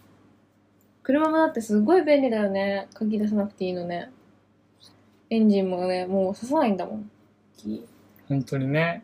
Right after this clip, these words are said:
Speaker 1: あれ結構好きだったけどな、私。鍵、
Speaker 2: そうだね。
Speaker 1: 鍵さしてさ、ブーンっつって回したらエンジンかかるの。すごい好きだったけどな。
Speaker 2: うんうんうん。
Speaker 1: ボタンなのはちょっと味気ない。あのなんかちょっと重くなるじゃん。エンジンかけるとき、鍵回すのが。
Speaker 2: そうだね。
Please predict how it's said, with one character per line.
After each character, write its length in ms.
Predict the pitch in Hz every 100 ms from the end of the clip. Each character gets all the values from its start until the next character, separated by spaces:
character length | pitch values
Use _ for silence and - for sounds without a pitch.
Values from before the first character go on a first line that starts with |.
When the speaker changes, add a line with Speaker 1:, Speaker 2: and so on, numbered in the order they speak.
| -
Speaker 1:
あ 60 | -
れ 100 | 277
結 160 | 302
構 100 | -
好 40 | -
き 100 | -
だ 80 | 269
っ 60 |
た 100 | 208
け 60 | 185
ど 80 | 180
な、 140 | 180
私。 420 | 175 - - - - _ _ _ _ _ _ _
鍵、 300 | - 202 190
Speaker 2:
そ 60 | 220
う 20 |
だ 80 | 233
ね。 120 | 233
Speaker 1:
鍵 180 | 220 202
さ 160 | 208 196
し 60 |
て 80 | 202
さ、 300 | 202 185 - - -
ブ 80 | 226
ー 20 |
ン 180 | - 107
っ 60 | - -
つ 80 | -
っ 40 | - -
て 180 | - - _
回 220 | 202 208
し 80 | 208
た 100 | 196
ら 180 | 180 185
エ 80 | 190
ン 60 |
ジ 140 | 185 185
ン 40 |
か 120 | 190
か 120 | 202
る 120 | 185 208
の。 100 | 220
す 160 | - 208
ご 100 | 208
い 60 |
好 80 | 196
き 100 | -
だ 80 | 202
っ 40 |
た 120 | 202 214
け 120 | -
ど 60 | - 110 104
な。 60 | 135
Speaker 2:
う 20 |
ん 20 | 117 113 117 -
う 40 | 117
ん 80 | 110 _ -
う 40 | 202
ん。 40 |
Speaker 1:
ボ 100 | 202
タ 140 | 208
ン 80 | 240
な 80 | 240
の 80 | 190
は 60 |
ち 80 | 180
ょ 40 | -
っ 0 |
と 80 | 190
味 180 | 190 214
気 140 | 202
な 100 | 185
い。 140 | 196 226 - _
あ 80 | 220
の 100 | 214
な 100 | 226
ん 40 | 214
か 100 | - -
ち 80 | 302
ょ 20 |
っ 60 | 294
と 100 | 208
重 160 | 214
く 100 | 214
な 140 | 220 196
る 80 |
じ 80 | -
ゃ 60 | 226
ん。 20 | - _
エ 100 | 214
ン 80 | 196
ジ 80 | 196
ン 60 | 208
か 140 | 208
け 120 | 202
る 100 | 185
と 120 | 185 185
き、 260 | - 185
鍵 220 | 214 196
回 260 | 143 123 156
す 120 | 208
の 120 | 180
が。 100 | 175
Speaker 2:
そ 0 |
う 20 |
だ 0 |
ね。 40 | 185